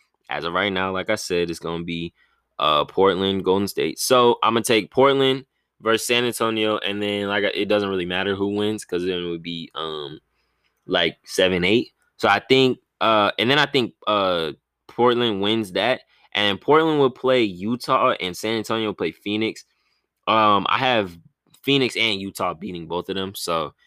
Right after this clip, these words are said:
it really wouldn't matter. Uh, any, honestly, any team that makes the playoffs out of that play-in, uh, I think is gonna lose to Phoenix and Utah. So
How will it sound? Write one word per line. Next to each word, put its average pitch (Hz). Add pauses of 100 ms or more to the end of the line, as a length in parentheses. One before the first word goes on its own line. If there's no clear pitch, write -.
(260)
it 90
really 87
wouldn't 76
matter. 78 (120)
Uh, 82
any, 170
honestly, 156
any 117
team 113
that 92 (160)
makes 98
the 85
playoffs 101
out 87
of 85
that 82
play-in, 101 (920)
uh, 85
I 90 (100)
think 95 (540)
is 98
gonna 90
lose 82
to 76 (180)
Phoenix 76
and 60
Utah. 69
So 69